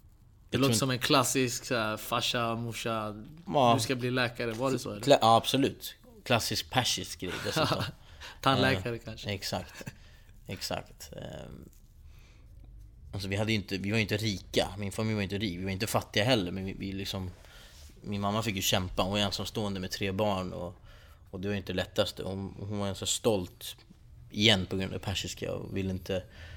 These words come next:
Speaker 2: acceptera bidrag och liksom sånt. Så att hon kämpade rätt hårt och satte i-, satte det i oss. Ehm, och jag var helt inne på linjen, jag skulle bli läkare, så jag kämpade för det. Ehm,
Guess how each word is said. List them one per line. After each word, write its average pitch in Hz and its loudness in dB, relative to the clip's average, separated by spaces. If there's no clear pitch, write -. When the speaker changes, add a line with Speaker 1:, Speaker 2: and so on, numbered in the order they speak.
Speaker 2:
acceptera 95 0
bidrag 95 2
och 95 -2
liksom - -6
sånt. 92 -6
Så - -2
att - -12
hon 101 -6
kämpade 101 2
rätt 92 -2
hårt 107 0
och - -6
satte - -6
i-, - -6
satte - 2
det 67 0
i 60 -2
oss. - -6
Ehm, - -8
och 98 0
jag 104 2
var 135 12
helt 104 4
inne 107 4
på 107 0
linjen, 90 -2
jag 98 -4
skulle 95 -4
bli - -2
läkare, 92 0
så 104 -4
jag 95 -4
kämpade 98 -2
för - -4
det. 92 -2
Ehm, 98 -8